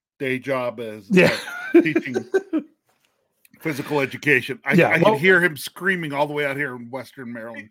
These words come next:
Speaker 2: Here, here's what's funny is that that came through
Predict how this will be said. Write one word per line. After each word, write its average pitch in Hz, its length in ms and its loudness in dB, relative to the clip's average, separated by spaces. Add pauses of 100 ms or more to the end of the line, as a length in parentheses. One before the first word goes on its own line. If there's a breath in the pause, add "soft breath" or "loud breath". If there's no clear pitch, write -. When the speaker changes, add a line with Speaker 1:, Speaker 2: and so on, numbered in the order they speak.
Speaker 2:
Here, 285 320 6
here's 285 320 8
what's 262 220 6
funny 156 640 -6 (480 soft breath)
is 196 360 6
that 233 460 2 (220)
that 254 300 2
came 247 300 2
through 135 680 2